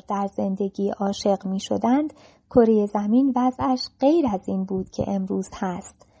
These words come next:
غالب ستمگری‌ها و حق کشی‌ها و جنایت‌ها و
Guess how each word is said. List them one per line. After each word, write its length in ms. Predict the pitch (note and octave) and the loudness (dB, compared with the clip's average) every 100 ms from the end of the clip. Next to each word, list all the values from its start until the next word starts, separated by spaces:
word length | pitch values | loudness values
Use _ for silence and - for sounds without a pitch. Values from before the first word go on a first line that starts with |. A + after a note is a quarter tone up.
| _ _ - | _ _ 0
غالب 460 | A#3 A3 A3 C4+ D#4 | 4 6 6 4 2
ستمگری‌ها 1040 | - C4 B3+ A3+ A3 G#3+ G#3 G#3 A#3 B3 | 0 -2 0 0 0 0 -2 0 2 2
و 80 | C4 | 2
حق 320 | B3+ A3+ G#3+ - | 0 -2 -4 -6
کشی‌ها 640 | - G#3+ - G#3 G3 A#3 A#3+ | -2 -2 -2 -6 0 4 4
و 180 | A#3 | 4
جنایت‌ها 920 | A#3+ - A3 G#3+ G3+ G3 G3 - - | 2 0 0 0 -2 -2 -2 -4 0
و 340 | A3+ A#3 A#3 | 2 6 6